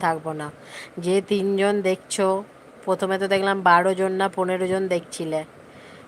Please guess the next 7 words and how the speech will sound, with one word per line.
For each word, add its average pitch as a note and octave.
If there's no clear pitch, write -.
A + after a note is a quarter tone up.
তো F3+
যারা F3+
দেখছিলে G3+
একটু G#3
লাইক G3
করো, F#3+
বারো F3